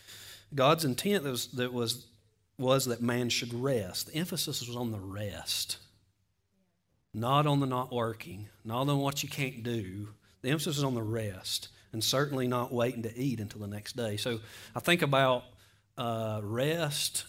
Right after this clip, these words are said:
Um, this Sabbath law is not just mentioned one time in the Bible. It's, it's mentioned several times in Exodus,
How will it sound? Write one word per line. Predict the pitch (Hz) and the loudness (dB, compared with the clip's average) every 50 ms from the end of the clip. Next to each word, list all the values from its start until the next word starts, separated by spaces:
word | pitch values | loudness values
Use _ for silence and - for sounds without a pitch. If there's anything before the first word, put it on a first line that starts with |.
| - - | -10 -8
Um, | 139 131 123 123 117 117 113 104 107 - - - - - - | -6 -4 -4 -2 -2 -4 -4 -6 -8 -14 -20 -20 -20 -18 -16
this | 127 120 147 185 220 220 - | -4 -2 0 0 2 4 2
Sabbath | - - - - - - - - 175 160 175 160 147 - - | 2 2 2 0 0 0 2 2 2 2 2 0 0 -2 2
law | 147 139 147 147 139 131 120 | 2 4 6 6 6 4 4
is | 113 - | 2 2
not | 151 143 147 147 127 | 2 0 0 0 -2
just | 127 123 - - | -2 -2 -2 0
mentioned | 123 123 127 117 - - 107 101 104 | 0 -2 -2 -2 -4 -6 -6 -6 -4
one | 110 117 113 107 | -4 -4 -4 -6
time | 107 - 113 104 104 98 | -6 -6 -6 -6 -6 -8
in | 95 | -8
the | 98 | -10
Bible. | 92 95 95 90 87 87 87 85 - - _ _ _ _ | -10 -10 -10 -10 -12 -12 -14 -16 -18 -20 _ _ _ _
It's, | 104 101 - - - - | -8 -6 -4 -4 -6 -6
it's | - 113 - - | -6 -6 -6 -4
mentioned | 113 113 113 - - 101 107 | -4 -4 -4 -4 -6 -4 -4
several | - - 123 117 117 113 | -2 -2 -2 -4 -4 -6
times | - 123 117 110 110 104 | -6 -6 -4 -4 -4 -6
in | 101 104 104 | -8 -8 -8
Exodus, | 107 107 107 - - 107 104 101 - - - | -8 -8 -8 -10 -8 -8 -8 -6 -6 -8 -8